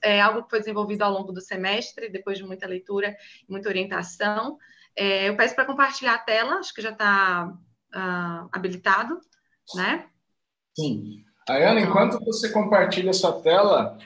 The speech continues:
Speaker 2: conta pro pessoal que tá assistindo como que surgiu a motivação de analisar, é, justamente os setores hospitalares de Brasília pra resgatar. Por que agora, né? Por que agora foi tão importante analisar isso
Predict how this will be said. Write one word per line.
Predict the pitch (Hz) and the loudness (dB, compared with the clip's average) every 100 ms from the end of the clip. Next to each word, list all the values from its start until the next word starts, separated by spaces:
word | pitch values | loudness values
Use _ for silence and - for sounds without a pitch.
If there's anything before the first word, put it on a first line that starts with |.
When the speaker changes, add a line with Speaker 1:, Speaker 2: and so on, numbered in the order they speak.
| - - | -20 -2
Speaker 2:
conta | - 202 214 | 2 4 2
pro | 220 214 | 2 2
pessoal | 196 - 175 170 | 2 4 4 4
que | - | 0
tá | 165 | -4
assistindo | 160 151 - - 165 175 180 147 120 107 | -4 -6 -8 -6 -4 -2 -2 0 0 0
como | 156 196 | -2 -2
que | 208 | -4
surgiu | - 196 180 170 175 175 | -4 0 0 0 0 2
a | |
motivação | 165 - - - - 147 156 | 0 -4 -2 -2 -2 -4 -4
de | 156 | -2
analisar, | 147 135 131 110 120 131 143 135 110 107 _ _ - _ | -2 -2 -2 -2 -2 0 0 0 -2 -6 _ _ -20 _
é, | 107 107 104 104 | -4 0 2 0
justamente | 104 139 165 135 135 151 156 151 143 | -2 -6 -4 -4 -2 -2 -2 -2 -2
os | 117 - | -4 -6
setores | - 127 135 143 147 131 | -6 -6 0 0 0 -4
hospitalares | 135 - - 131 117 117 135 135 120 | -8 -10 -4 0 2 2 0 0 -4
de | 113 | -4
Brasília | 117 110 - 117 120 110 | -2 -2 -2 -2 -2 -4
pra | 110 107 | -4 -4
resgatar. | 110 107 110 110 113 110 - _ - | -4 -4 -4 -2 -4 -4 -8 _ -16
Por | 175 | -10
que | - | -4
agora, | - 123 107 98 101 | 0 2 2 0 -4
né? | 104 110 110 110 107 | -4 -4 -2 -4 -6
Por | 117 | -10
que | - | -4
agora | 220 147 131 127 | -2 2 2 0
foi | - 123 | -4 -8
tão | - 135 | -8 -10
importante | - 131 - 120 120 113 | -6 -4 -2 -2 -4 -4
analisar | 110 110 110 110 107 110 | -6 -4 -6 -6 -4 -4
isso | 123 - - - | -4 -6 -10 -12